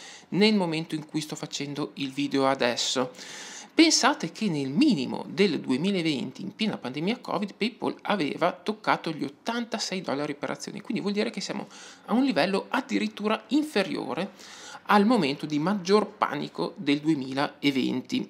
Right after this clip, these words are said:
e già questo mi ha fatto, eh, diciamo, interessare a questa azione. Sembra quasi che <laughs> PayPal debba fallire, ma in realtà non è proprio così. Se andiamo a vedere, eh, il fatturato è in continua crescita.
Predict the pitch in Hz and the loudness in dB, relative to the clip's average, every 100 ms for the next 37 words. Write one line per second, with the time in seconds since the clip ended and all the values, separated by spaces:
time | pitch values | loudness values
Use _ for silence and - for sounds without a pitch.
0 | - 277 247 208 - - 165 - - - | 0 2 2 0 -6 0 0 0 -6 -20
1 | - 208 208 - - - 160 - - - | -2 0 0 -4 -6 0 0 0 -16 -14
2 | - - 147 147 170 170 - 262 285 294 | -14 0 2 2 2 0 4 8 8 8
3 | 156 - - - - - - - - - | 2 2 -2 -2 -4 -4 -8 -2 -2 -2
4 | 117 - 127 - - - - - 214 131 | -4 0 0 -2 -18 -12 -6 2 4 4
5 | - - - _ _ _ _ _ _ _ | 2 -10 -14 _ _ _ _ _ _ _
6 | _ _ _ _ _ - - 165 196 127 | _ _ _ _ _ -10 2 4 4 4
7 | 165 147 143 147 143 - 143 - 170 151 | 4 2 0 0 -6 0 -2 4 2 4
8 | 143 - 196 277 - 120 135 - 262 - | 0 2 0 2 0 -2 -4 -2 -4 0
9 | 175 190 - - - - 226 294 294 - | 0 0 -6 -14 -14 -2 4 4 4 2
10 | - - - - 175 220 160 - - - | 0 -4 -4 0 2 2 0 -2 -18 -18
11 | - - 233 392 302 180 165 151 - - | -8 0 0 0 0 0 2 2 0 -4
12 | - 123 - - 240 - - 160 - 302 | -6 -12 -10 2 4 4 -2 -6 0 2
13 | 120 123 - - - 220 247 - 220 - | 2 0 -4 -6 -2 -2 -2 -2 -4 -4
14 | 143 - - 220 - - 90 | -4 -4 2 2 2 -6 -8